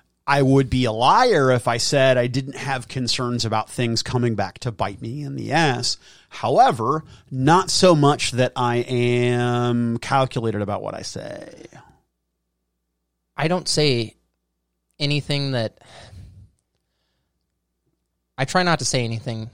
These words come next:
Speaker 2: that I would regret.
Speaker 1: Right. And I, I definitely say things that you probably <laughs> need some clarification, what have you.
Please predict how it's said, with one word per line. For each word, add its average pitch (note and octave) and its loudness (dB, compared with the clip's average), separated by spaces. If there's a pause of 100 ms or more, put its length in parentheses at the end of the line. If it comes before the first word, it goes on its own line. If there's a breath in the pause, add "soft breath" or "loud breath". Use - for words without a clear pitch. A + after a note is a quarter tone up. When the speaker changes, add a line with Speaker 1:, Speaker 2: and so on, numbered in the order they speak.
Speaker 2:
that A#2 -6
I G#2+ -2
would G2 -8
regret. F#2 -8 (340)
Speaker 1:
Right. A2+ 2
And G#3+ 4
I, C4+ 4
I F3+ 4
definitely E3+ 4
say C#3+ 0
things A#2+ -4
that A#2 0
you D#3+ -8
probably C3 -2
<laughs> - -4
need G#3 2
some - 0
clarification, B2 -2
what A#2 -4
have D#3+ -6
you. A2 -4